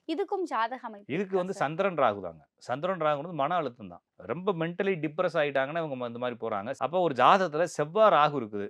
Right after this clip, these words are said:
Speaker 2: இல்லைன்னா செவ்வாய் கேது இருக்குது அப்படிங்கிறப்ப அவங்க சித்தரை வழிபடுவாங்க. சரிங்களா? சித்தரை எதுக்கு வழிபடுறாங்கன்னா அது ஞானத்தை தெரிஞ்சுக்கிறதுக்காக இல்ல, ஏதோ ஒரு பிரச்சனையில இருந்து மீடுறதுக்காக.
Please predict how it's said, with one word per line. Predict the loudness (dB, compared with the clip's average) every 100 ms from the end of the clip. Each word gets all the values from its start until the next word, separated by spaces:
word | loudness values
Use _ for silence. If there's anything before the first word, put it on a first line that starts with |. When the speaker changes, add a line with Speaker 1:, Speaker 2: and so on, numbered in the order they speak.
| -6
Speaker 2:
இல்லைன்னா | -4 -2
செவ்வாய் | -2 -4 2 2 2
கேது | -2 -2
இருக்குது | -4 -2
அப்படிங்கிறப்ப | -2 -4 -4 -2
அவங்க | -4 -4
சித்தரை | -6 -2 0
வழிபடுவாங்க. | 0 -4 -8 -10 -14 -20 -20 _
சரிங்களா? | -12 -6 -4 -4 _
சித்தரை | -6 -2 0
எதுக்கு | 0 0 -4
வழிபடுறாங்கன்னா | -2 -4 -4 -6 -10 -6
அது | -2 0
ஞானத்தை | 2 2 2 -2 -4
தெரிஞ்சுக்கிறதுக்காக | -4 -4 -4 -4 -4 -4 -4
இல்ல, | -8 -10 -4
ஏதோ | 2 4
ஒரு | 4 2
பிரச்சனையில | -4 -4 -6
இருந்து | -6 -6
மீடுறதுக்காக. | -6 -6 -8 -8 -10